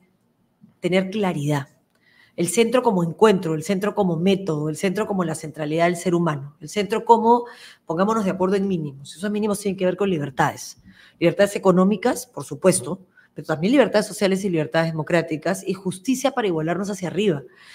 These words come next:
Eso supone seguridad física y también seguridad jurídica, porque si no, ¿quién va a venir a invertir en un país en el que las reglas cambian todos los días,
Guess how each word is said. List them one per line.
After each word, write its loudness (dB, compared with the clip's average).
Eso 0
supone 4
seguridad 2
física -2
y -4
también -2
seguridad 2
jurídica, -2
porque -16
si -4
no, 2
¿quién -2
va -2
a 0
venir 0
a 0
invertir -2
en -2
un -4
país 0
en -6
el -6
que -16
las -12
reglas -4
cambian -10
todos -2
los -4
días, -6